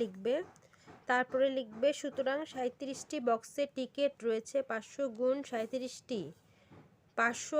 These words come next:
আর সাঁইত্রিশ গুণ করলে হয় আঠারো হাজার পাঁচশোটি, উত্তর আঠারো হাজার পাঁচশোটি। তোমরা আশা করি গুণ পারো, তোমরা গুণ করে ফেলতে পারবে। আর কে কোন জায়গা থেকে ভিডিওগুলো দেখছো তোমরা কিন্তু অবশ্যই কমেন্টে জানিয়ে দিবে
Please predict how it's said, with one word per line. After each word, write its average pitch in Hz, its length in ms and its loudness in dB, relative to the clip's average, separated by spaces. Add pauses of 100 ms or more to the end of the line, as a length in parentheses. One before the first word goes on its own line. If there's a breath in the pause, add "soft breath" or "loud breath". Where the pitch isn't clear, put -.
(120)
আর 262 160 4
সাঁইত্রিশ 262 420 0 (100)
গুণ 269 100 0 (100)
করলে 269 280 4
হয় 294 140 2 (120)
আঠারো 269 320 0
হাজার 277 280 2
পাঁচশোটি, - 580 -2 (460)
উত্তর 294 300 4 (140)
আঠারো 262 320 0
হাজার 262 280 0
পাঁচশোটি। 220 500 -6 (600 loud breath)
তোমরা 269 320 6
আশা 285 220 0
করি 294 160 0 (120)
গুণ 262 140 2 (140)
পারো, 247 200 2 (160)
তোমরা 254 220 2 (120)
গুণ 262 120 4 (120)
করে 247 240 6
ফেলতে 262 220 -2 (100)
পারবে। 247 280 0 (1900 loud breath)
আর 277 80 6 (120)
কে 311 80 2 (140)
কোন 285 100 6 (100)
জায়গা 254 260 6
থেকে 294 160 -2 (100)
ভিডিওগুলো 269 420 0 (120)
দেখছো 233 300 -2 (140)
তোমরা 233 320 0
কিন্তু 262 180 -2 (100)
অবশ্যই 233 420 0
কমেন্টে 226 400 0 (100)
জানিয়ে 214 320 0
দিবে 214 160 -2